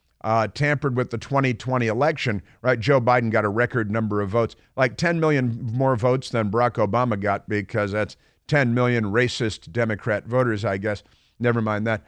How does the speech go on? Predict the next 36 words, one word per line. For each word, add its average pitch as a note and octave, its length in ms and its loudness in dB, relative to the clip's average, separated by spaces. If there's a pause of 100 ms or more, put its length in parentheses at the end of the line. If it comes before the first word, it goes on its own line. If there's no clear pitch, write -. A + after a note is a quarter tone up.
(160)
And A#2 180 0
millions C#3 360 2
more B2+ 220 2
than A2+ 140 0
Hillary A#2 300 2
Clinton A2+ 380 -4
got, G#2 260 -2
'cause G2 260 -6 (220)
millions A#2 480 0
of G2+ 260 -2 (160)
sexist - 760 -4 (280)
Democrat A#2+ 500 0
voters. C3 260 2
But A#2 160 -2
they D3 80 4
all F#3+ 160 6
came E3 240 0
out F3 180 2
for D3+ 120 0
a A#2+ 40 4
lunch D3+ 320 2
bucket D3+ 380 2
Joe, B2 400 4 (260)
sitting C#3 220 -2
there C#3 100 2
with C3 80 2
his A#2+ 160 0
mouth A#2+ 320 4
hanging A#2+ 360 0
open A#2+ 280 0
and G#2 160 -2
porridge A#2 460 0
running A#2 280 0
down A2+ 200 0
his A2 120 -4
chin A2+ 420 -2